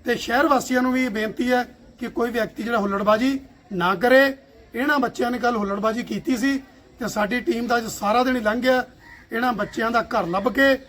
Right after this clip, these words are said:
ਇਹਨਾਂ ਦਾ ਚਲਾਨ ਕਰਨ ਵਾਸਤੇ, ਇਹਨਾਂ ਦੇ ਘਰ ਗਿਫਟ ਦੇ ਕੇ ਚੱਲੇ ਆ। ਪਲੀਜ਼ ਸਾਰਿਆਂ ਨੂੰ ਹੱਥ ਜੋੜ ਕੇ ਬੇਨਤੀ ਹੈ ਕਿ ਪਲੀਜ਼ ਕੋਆਪਰੇਟ ਕਰੋ, ਇੱਦਾਂ ਦੀ ਜਿਹੜੀ ਹੁੱਲੜਬਾਜ਼ੀ ਹੈ ਨਾ ਕਰੋ। ਅਸੀਂ ਤੁਹਾਨੂੰ ਪੂਰਾ ਆਸਵਾਸਨ ਦਿੰਦੇ ਹਾਂ,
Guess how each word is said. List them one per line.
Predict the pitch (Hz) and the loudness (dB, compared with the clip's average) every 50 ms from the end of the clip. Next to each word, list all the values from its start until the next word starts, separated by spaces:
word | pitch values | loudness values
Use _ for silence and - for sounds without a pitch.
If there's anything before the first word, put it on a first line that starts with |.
| - - - - - 226 | -18 -20 -20 -18 -12 -10
ਇਹਨਾਂ | 226 247 | -6 -4
ਦਾ | 254 247 | -4 -4
ਚਲਾਨ | - - - 214 196 208 208 | -4 -4 -4 -4 -4 -4 -2
ਕਰਨ | 214 220 214 226 | -4 -4 -2 2
ਵਾਸਤੇ, | 214 220 214 208 - 262 262 269 262 - - - - - - - - - | 4 4 2 4 2 2 2 2 2 -2 -8 -18 -20 -20 -20 -20 -12 -10
ਇਹਨਾਂ | 208 233 | -8 -6
ਦੇ | 220 240 | -4 -6
ਘਰ | - - 208 190 180 | -4 -2 -4 -4 -2
ਗਿਫਟ | 170 226 190 214 | -4 -6 -8 -4
ਦੇ | 185 220 220 | -2 -2 0
ਕੇ | 208 233 | 0 0
ਚੱਲੇ | 175 220 208 208 233 247 | -2 -2 0 0 2 0
ਆ। | 254 247 | 0 -2
ਪਲੀਜ਼ | - - - 226 240 247 226 180 139 - - - - - - - - - - - - - - - - - - - | -4 -6 -4 -2 0 0 0 -2 -6 -10 -14 -18 -20 -20 -20 -20 -20 -20 -20 -20 -20 -20 -20 -20 -20 -20 -20 -20
ਸਾਰਿਆਂ | - - - 202 185 208 - 254 277 285 | -16 -8 0 2 4 6 6 6 6 4
ਨੂੰ | 285 302 302 311 302 302 - - - - - - - - - - 180 | 4 4 4 2 2 2 4 4 4 4 2 0 -4 -8 -10 -4 -2
ਹੱਥ | 190 208 - - | -2 -2 -2 -2
ਜੋੜ | 254 208 262 254 247 254 | -2 2 4 4 4 4
ਕੇ | - 269 269 | 2 2 2
ਬੇਨਤੀ | 208 247 240 240 - - 262 262 262 | 2 2 0 0 0 0 2 4 4
ਹੈ | 262 254 262 247 - - - - - - | 4 4 4 2 -2 -8 -16 -20 -12 -6
ਕਿ | 240 226 | -6 -6
ਪਲੀਜ਼ | 220 - 247 226 254 262 269 262 214 233 226 - - - - - - - - | -4 -6 -4 -2 0 0 0 0 -2 -4 -10 -14 -18 -20 -20 -20 -20 -8 -4
ਕੋਆਪਰੇਟ | 208 185 180 - 196 196 185 | -4 -4 -2 -4 -6 -6 -4
ਕਰੋ, | 175 226 233 254 269 311 - - - - - - _ _ _ - | -2 2 4 4 4 4 2 -4 -14 -20 -20 -20 _ _ _ -10
ਇੱਦਾਂ | 214 220 190 226 233 | -10 -6 -4 -4 -4
ਦੀ | 220 226 | -4 -4
ਜਿਹੜੀ | 226 226 220 | -6 -4 -4
ਹੁੱਲੜਬਾਜ਼ੀ | 202 196 190 190 185 185 202 208 190 233 254 | -4 -4 -4 -4 0 2 0 2 2 2 2
ਹੈ | 254 262 254 - - - - - - | 2 2 0 -2 -10 -20 -20 -12 -8
ਨਾ | 175 175 170 180 185 | -4 -2 -2 -2 -2
ਕਰੋ। | 170 226 240 254 262 277 269 - - - - - - - - - 220 | -2 2 4 4 4 4 2 -2 -12 -20 -20 -20 -20 -20 -14 -10 -10
ਅਸੀਂ | 214 - 269 269 | -6 -4 -4 -4
ਤੁਹਾਨੂੰ | 269 247 226 240 240 - | -2 -2 -4 -4 -6 -8
ਪੂਰਾ | - 220 226 233 | -8 -4 -2 -2
ਆਸਵਾਸਨ | 214 214 208 208 208 202 - 220 214 208 - 233 214 | -2 0 0 0 0 0 0 -2 -4 -2 -4 -6 -6
ਦਿੰਦੇ | 180 190 196 220 254 | -6 -4 -4 -2 0
ਹਾਂ, | 285 294 294 | 2 0 0